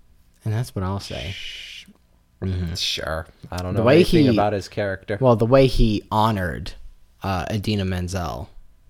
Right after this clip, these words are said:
Speaker 1: at the Oscars all those years ago, I, I think, like, wow, it really spoke to how great a guy he is. Also, he's just really cute, you know? Don't you, don't you
Speaker 2: He
Speaker 1: think?
Speaker 2: is a very cute guy.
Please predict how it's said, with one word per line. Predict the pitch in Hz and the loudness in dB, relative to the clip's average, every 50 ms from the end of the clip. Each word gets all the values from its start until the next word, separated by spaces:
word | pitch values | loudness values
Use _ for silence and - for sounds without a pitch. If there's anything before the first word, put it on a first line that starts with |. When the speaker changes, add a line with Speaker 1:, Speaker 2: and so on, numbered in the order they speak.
| - - - _ _ _ _ _ _ _ _ | -20 -20 -20 _ _ _ _ _ _ _ _
Speaker 1:
at | - 92 90 87 82 - - | -4 -2 -2 -2 -4 -6 -8
the | 87 98 95 - - | -8 -6 -6 -6 -6
Oscars | 92 92 92 - - 85 90 92 | -8 -8 -8 -6 -6 -6 -6 -6
all | 92 87 90 | -6 -6 -6
those | 92 87 80 76 76 | -6 -8 -8 -8 -8
years | 80 85 85 82 - | -8 -8 -8 -8 -10
ago, | 69 - - - 60 71 - 101 - - - - - - - - _ _ _ - 143 | -12 -12 -12 -10 -10 -10 -10 -12 -12 -16 -18 -20 -20 -20 -20 -20 _ _ _ -12 -8
I, | 147 - - - | -6 -6 -6 -4
I | 180 202 | -4 -4
think, | 202 - 190 170 165 - - - - _ _ _ - - - - _ _ | -4 -4 -6 -6 -8 -8 -12 -18 -20 _ _ _ -20 -20 -20 -20 _ _
like, | - - 53 50 | -14 -12 -10 -10
wow, | 76 73 60 - - - - | -10 -10 -10 -10 -12 -12 -14
it | - - | -14 -8
really | 135 110 104 98 87 | -6 -4 -2 -2 -4
spoke | - - - 80 78 - - | -4 -6 -8 -8 -8 -8 -6
to | - 85 76 78 - - - - - - - _ _ - _ _ _ _ _ _ | -6 -6 -6 -6 -10 -14 -20 -20 -20 -20 -20 _ _ -20 _ _ _ _ _ _
how | - 117 110 | -2 -2 0
great | 101 110 117 120 | 2 4 4 4
a | 113 | 4
guy | 101 117 117 123 131 | 4 4 4 6 6
he | 135 135 139 | 6 6 6
is. | 143 139 - | 6 4 4
Also, | - 165 190 - 226 214 | 2 0 4 4 4 4
he's | - 226 - | 4 2 0
just | 403 359 - - | -2 -2 0 2
really | 185 170 135 95 | 2 2 2 2
cute, | - - - - - - - - _ _ | 2 4 4 4 4 2 -2 -10 _ _
you | - 135 139 143 | -6 -2 -2 0
know? | 143 147 151 156 151 - - | 0 0 0 -2 -4 -6 -8
Don't | - 151 156 156 - | -4 -2 -2 -2 -2
you, | - 151 143 | -4 -6 -8
don't | - - 151 147 - | -6 -6 -6 -6 2
you | - 175 180 | 6 8 8
Speaker 2:
He | 180 | 10
Speaker 1:
think? | - 214 | 10 12
Speaker 2:
is | 202 208 196 170 - | 12 12 12 10 6
a | 170 | 6
very | 143 123 117 110 101 117 117 107 104 92 85 76 65 | 6 6 2 2 4 6 8 8 8 6 4 0 -2
cute | - - - - 50 50 - | -6 -10 -12 -12 -12 -14 -12
guy. | - - | -10 -10